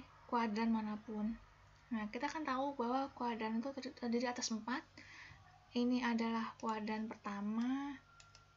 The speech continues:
sebelah sini dua, sebelah sini tiga, dan sebelah sini adalah kuadran empat. Di mana kuadran satu itu menunjukkan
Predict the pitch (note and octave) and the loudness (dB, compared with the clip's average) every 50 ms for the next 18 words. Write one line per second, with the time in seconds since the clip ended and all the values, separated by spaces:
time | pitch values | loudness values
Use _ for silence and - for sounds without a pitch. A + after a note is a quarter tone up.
0 | - - - - - - A3+ A3+ - A#3+ A#3 A3+ A3+ G#3+ G#3+ G#3 G#3+ A3 A3+ A#3+ | -20 -16 -16 -10 -4 -2 -2 0 2 4 4 4 4 2 2 0 0 0 0 0
1 | B3+ C4 C4+ C#4 C#4 C#4 C4 - - A#3 G#3 A3 A3+ A#3 A3+ A3 A3+ A3+ A3 G#3 | -2 -2 -2 -4 -4 -6 -6 -6 -4 -2 -2 -2 0 -2 -2 -2 -2 -4 -4 -2
2 | A#3+ A#3+ B3 B3+ B3+ B3+ A#3+ A#3 A3+ A3+ - A3+ A3 A3+ A#3+ A3+ A3 A3 A3+ A#3 | -2 -2 -2 -2 -2 0 2 2 0 0 0 -4 -2 0 0 0 2 0 0 -2
3 | A#3 - A#3 G#3 G#3+ G3+ G#3 G3+ - - G#3+ - - - - - - - - - | -4 -4 -6 -6 -4 -4 -4 -6 -6 -8 -12 -12 -16 -20 -20 -20 -20 -20 -20 -20
4 | - - - - - - - - - - - A#3+ A3+ A3+ A#3 A#3+ C4 C#4+ D4+ D4+ | -20 -20 -20 -20 -20 -20 -20 -20 -20 -6 -2 2 4 4 4 4 4 2 2 -2
5 | C4 - - - - - - - - - B3+ B3 B3 A#3+ B3 B3 A#3+ B3+ B3 B3 | -4 -10 -16 -20 -20 -20 -20 -20 -6 -4 0 2 2 2 0 0 0 0 0 0
6 | D4 C#4+ C#4 C4+ C4 B3+ A#3+ A3+ A#3 A#3 - C4 C4 C4+ C#4+ | 0 -2 0 2 4 4 4 2 0 -4 -2 -2 -2 -2 -2